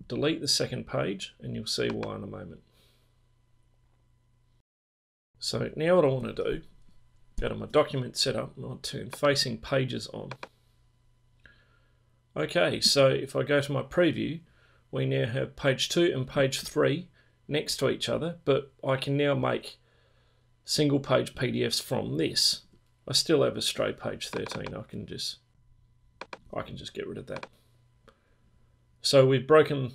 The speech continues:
uh, the reader spreads. So the next use that I have for the multi-page importer is for a cut and stack in position.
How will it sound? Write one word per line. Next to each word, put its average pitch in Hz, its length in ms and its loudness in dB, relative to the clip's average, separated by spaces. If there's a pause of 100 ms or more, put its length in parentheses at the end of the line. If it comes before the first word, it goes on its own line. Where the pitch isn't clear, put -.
(240)
uh, 120 400 -8
the 139 140 2
reader 147 260 4
spreads. - 460 -4 (1700)
So 120 220 4
the 120 100 0
next 175 320 2
use 135 280 2
that 139 120 0
I 120 140 2
have 120 140 -2
for - 80 -6
the 120 60 -4
multi-page 120 680 -2
importer 110 540 -4 (640)
is 117 440 -4
for 135 120 0 (200)
a 131 80 0
cut 131 240 -4
and 131 100 -4
stack - 340 -4
in 117 120 -4
position. 113 480 -2